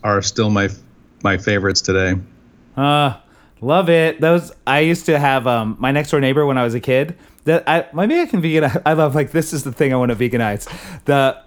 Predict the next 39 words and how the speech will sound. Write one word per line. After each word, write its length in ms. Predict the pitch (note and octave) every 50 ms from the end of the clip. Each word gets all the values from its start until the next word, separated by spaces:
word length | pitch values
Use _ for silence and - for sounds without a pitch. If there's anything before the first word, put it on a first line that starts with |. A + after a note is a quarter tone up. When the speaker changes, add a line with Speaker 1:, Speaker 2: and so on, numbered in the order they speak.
| _ - -
Speaker 2:
his 200 | C#3 D#3+ E3 D3
mom 340 | D#3+ E3+ E3 E3 E3+ E3 D#3+
made 320 | D3+ C#3+ C#3 C3+ B2 - -
bologna 460 | A#2 A2 C#3 C#3 C#3 D3 E3 F3+ G3
sandwiches 520 | F3+ - E3+ C#3+ C#3 C3 C3 - C#3 C3
just 200 | C3 - C#3 -
on 160 | C#3+ A#2+ A2+ G#2
white 220 | B2 C3+ D#3+ -
bread, 320 | - C#3 C3 B2 A#2+ A#2+ -
which 160 | C3+ C3+ -
is 100 | C#3 A#2+
bologna 680 | - - B2 B2+ C3+ D3+ D#3+ E3+ F3+ F#3+ F#3+ G3 G3+ - _ _ _ _ _ _ _ - - -
and 120 | C3 C#3
Miracle 320 | D3+ G3 C#4 D#4 - F3+ C3
Whip 220 | A2 F#2+ F2+ - -
and 200 | C3+ C#3 C3+ - -
American 360 | C3 D3 D3+ D#3+ D#3 E3 D3+
cheese, 220 | C#3+ - A#2+ G2+
a 60 | G2+ G2
slice 240 | - C3+ C3 C3+ -
of 60 | D#3+
American 300 | C#3+ C3+ C3 B2+ - C3+
Speaker 1:
Do 120 | A#2 - G2+
it. 40 | -
Speaker 2:
cheese. 280 | D#3+ F3+ F3+ - - - - - - - - - - _ _ _ _
Speaker 1:
Do 220 | - B2+ A#2 A2+ A2+
it, 60 | A2
Speaker 2:
Oh 40 | A2
Speaker 1:
man. 220 | - F#3 E3+ D3
Speaker 2:
my 60 | C#3+ C3+
God, 140 | - C#3+
Speaker 1:
All 120 | C#3+ D3 C#3+ -
three 200 | - - D#3 D#3+
Speaker 2:
come 40 | D3+
Speaker 1:
of 20 | C#3
Speaker 2:
on. 60 | B2+
Speaker 1:
those 120 | A#2+ -
things 240 | - C3 B2 B2+ A#2+
exist 540 | A#2+ G2+ G2+ A2 B2+ A#2+ A2 A#2 - -